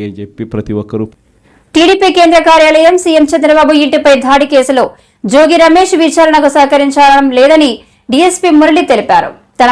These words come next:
Speaker 2: ఫోన్ కూడా తనకు అప్పగించడం లేదని చెప్పారు. ఇవాళ రెండు గంటల పాటు ఆయనను ఇరవై ఏడు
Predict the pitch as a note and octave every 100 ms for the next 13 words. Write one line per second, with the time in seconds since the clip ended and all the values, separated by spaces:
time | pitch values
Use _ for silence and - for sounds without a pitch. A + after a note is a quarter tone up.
0 | B3 A#3+ A3 C4 B3+ C#4+ - - _ -
1 | C4+ C4 C4 - _ A#3+ A#3+ E4 D#4+ D#4
2 | D4+ D4 D#4 D#4 C#4+ B3 G#3 C3+ - _
3 | _ _ _ _ _ _ _ - C4+ E4
4 | G4 D#4+ D#4 F4 G4+ F4+ F#4 F4+ D#4+ F4
5 | E4+ E4 D#4+ D#4 D4 C#4+ D4+ D#4+